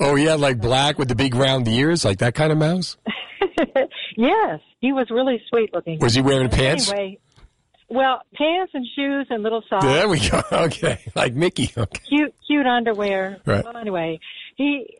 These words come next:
Speaker 2: uh, he was very sweet until he
Speaker 1: <laughs>
Speaker 2: started getting bad. So I decided I gotta get rid of the mouse.
Speaker 1: Right.
Speaker 2: So I went out and got one of those live mouse traps. They're like a little, uh, little container.
Speaker 1: Right.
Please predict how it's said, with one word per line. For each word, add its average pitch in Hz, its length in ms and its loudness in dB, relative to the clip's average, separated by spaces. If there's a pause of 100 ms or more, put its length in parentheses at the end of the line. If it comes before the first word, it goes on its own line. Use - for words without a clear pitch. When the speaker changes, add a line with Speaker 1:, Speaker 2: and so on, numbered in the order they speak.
Speaker 2:
uh, 226 260 2 (360)
he 254 160 0
was 285 140 -2
very 277 240 0
sweet 269 260 -4
until 214 180 0
he 226 80 2
Speaker 1:
<laughs> - 80 -6
Speaker 2:
started 226 380 0
getting 220 280 0
bad. 185 440 0 (100)
So 208 60 0
I 202 80 2
decided 202 500 -2
I 202 80 -6
gotta 208 220 0
get 233 220 -6
rid 208 160 -4
of 202 80 -6
the 247 80 -2
mouse. 190 440 -4
Speaker 1:
Right. 110 320 0 (160)
Speaker 2:
So 220 140 4
I 214 60 4
went 226 200 2
out 269 280 0
and 220 120 -2
got 214 240 0
one 220 140 0
of 220 80 0
those 202 240 0
live 214 440 0
mouse 247 320 -4 (100)
traps. 180 340 -2
They're 185 100 -4
like 190 240 -2
a 185 60 -2
little, 202 240 -4 (180)
uh, 170 320 0
little 214 160 -2
container. 226 680 -2 (160)
Speaker 1:
Right. 104 280 0